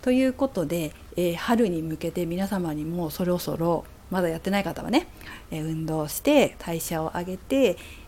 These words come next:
えー、ダイエットしていただきたいなと思ったので、こんな話をしてみました。こう、道具も自分のエクササイズ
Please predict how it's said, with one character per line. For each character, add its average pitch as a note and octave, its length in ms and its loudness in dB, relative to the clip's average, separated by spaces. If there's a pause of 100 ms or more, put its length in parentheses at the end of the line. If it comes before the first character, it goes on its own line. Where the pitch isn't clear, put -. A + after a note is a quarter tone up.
え D#3+ 320 -8
ー、 - 60 -18
ダ E3+ 60 -4
イ E3 60 -4
エ - 20 -8
ッ - 20 -10
ト - 80 -12
し - 80 -10
て - 80 -6
い E3 40 -8
た F3 100 -6
だ F3+ 100 -4
き - 60 -12
た G#3+ 100 0
い G3 80 0
な G#3 80 0
と G3 100 -4
思 F3+ 120 -2
っ G3 40 -4
た E3+ 160 -4
の E3+ 120 -2
で、 G3 140 -2
こ F#3 120 -6
ん E3 80 -4
な E3 80 -4
話 F3 380 -2
を G3 80 0
し - 60 -12
て D#3+ 120 -8
み E3+ 160 -4
ま F#3 140 -2
し - 100 -6
た。 - 200 -2 (420)
こ E3 100 -4
う、 - 20 -2
道 G#3+ 280 6
具 A#3 160 6
も G3 400 4 (600)
自 F3+ 80 0
分 G#3+ 380 4
の A#3 320 2
エ G#3 80 -2
ク - 60 -10
サ G#3+ 100 0
サ F#3+ 180 0
イ D#3 120 0
ズ - 320 -10